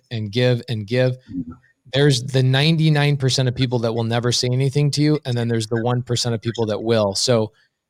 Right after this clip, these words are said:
Speaker 1: I know you've felt the appreciation of all the people you've helped by people saying thank you and you're appreciated. But I wanna speak for the other ninety-nine percent of people that will never speak up 'cause they'll feel,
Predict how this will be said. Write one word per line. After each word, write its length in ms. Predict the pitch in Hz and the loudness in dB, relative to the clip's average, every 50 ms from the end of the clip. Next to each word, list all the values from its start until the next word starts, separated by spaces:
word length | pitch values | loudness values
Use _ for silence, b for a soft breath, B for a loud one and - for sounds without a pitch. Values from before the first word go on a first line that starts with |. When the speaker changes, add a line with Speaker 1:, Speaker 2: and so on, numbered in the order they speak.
| _ _ _ - | _ _ _ 2
Speaker 1:
I 160 | 131 131 127 | 4 4 6
know 320 | 127 131 131 135 139 151 | 6 6 6 6 6 8
you've 220 | 151 147 143 123 - | 6 6 4 4 2
felt 500 | - - - 123 123 123 143 143 - - _ _ - | -2 -2 2 2 4 4 2 0 -4 -10 _ _ -4
the 140 | 127 139 131 | -2 -2 0
appreciation 880 | 127 - 135 135 123 - 139 131 131 127 - 143 143 147 151 147 131 _ _ _ _ _ | 0 0 0 0 0 0 0 0 0 0 0 0 0 0 0 -2 -4 _ _ _ _ _
of 100 | - 123 | -4 0
all 140 | 120 120 123 | 0 2 2
the 80 | 120 117 | 0 -2
people 300 | - 131 127 123 123 123 | -2 -4 -2 0 0 0
you've 140 | 123 120 - | 0 0 2
helped 260 | 127 131 139 127 127 | 2 2 2 2 0
by 100 | 117 110 | -4 -4
people 240 | - - 123 117 120 | -4 -4 -4 -2 -2
saying 280 | - - 120 117 113 | -2 -2 -2 -4 -4
thank 360 | - - - 120 123 123 123 | -4 -4 -2 -2 -2 -2 -2
you 220 | 131 127 127 127 123 | 0 0 2 2 0
and 240 | 117 110 110 110 - | 0 -2 -6 -10 -8
you're 160 | - 123 117 | -6 -6 -4
appreciated. 640 | 110 - - 120 120 117 - 127 123 123 123 123 123 - _ _ _ _ _ _ _ _ | -4 -4 -4 -6 -4 -4 -2 -2 -2 -2 -2 -4 -6 -8 _ _ _ _ _ _ _ _
But 100 | - 120 | 0 2
I 160 | 117 117 123 | 4 4 4
wanna 300 | 123 127 127 127 127 123 | 6 6 6 6 6 4
speak 280 | 120 - - - 127 120 | 4 2 2 0 0 0
for 100 | - - | 0 0
the 140 | 120 117 120 | 0 2 2
other 140 | 120 113 113 | 2 2 0
ninety-nine 600 | 113 113 113 117 120 120 120 117 113 110 117 117 | 0 0 0 0 0 0 0 -2 -2 -2 -2 -2
percent 300 | 117 - 123 - 131 127 | -2 -2 0 0 0 0
of 60 | 127 127 | 2 2
people 280 | 127 131 131 135 131 | 0 0 2 2 2
that 160 | 120 120 110 | 2 2 0
will 140 | 110 113 113 | 0 -2 -2
never 320 | 110 113 117 113 110 117 110 | -2 -2 -2 0 0 -2 -2
speak 340 | - - - 117 107 - | -2 -4 -4 -6 -2 0
up 160 | 120 127 127 - | -2 -2 -2 -2
'cause 180 | - 113 104 | -4 -6 -4
they'll 200 | 104 117 113 107 | -2 -2 -4 -4
feel, 220 | - - 123 113 | -2 -4 -4 -2